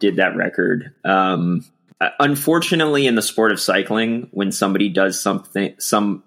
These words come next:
something absolutely insane like this, the first thing that a lot of people are gonna say is, like, "Oh, doping, like, is there doping control? Is he doping? Doping, doping, doping." What I will say about, and, and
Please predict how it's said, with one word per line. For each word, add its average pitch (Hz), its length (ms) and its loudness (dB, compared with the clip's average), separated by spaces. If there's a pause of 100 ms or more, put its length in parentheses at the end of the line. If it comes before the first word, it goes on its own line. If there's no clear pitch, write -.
something 101 520 -4 (120)
absolutely 101 640 0
insane 95 400 -2
like 101 220 0
this, - 440 -2 (200)
the 110 80 2
first 120 320 0
thing 113 220 2
that - 200 -2 (240)
a 104 80 2
lot 104 200 2
of - 80 -2
people 95 180 0
are 98 60 0
gonna 92 160 -2
say 95 220 0
is, 85 200 -4
like, 85 280 -2
"Oh, 101 240 4
doping, 95 500 0
like, 87 200 -2
is 90 120 -2
there 95 80 0
doping 95 420 0
control? 98 440 0
Is 87 100 -2
he 92 80 0
doping? 90 540 0
Doping, 95 360 2
doping, 90 360 -2
doping." 90 420 -2 (280)
What 139 120 2
I 175 60 4
will 208 160 4
say 139 260 2
about, 107 380 2
and, 120 320 0
and 104 360 0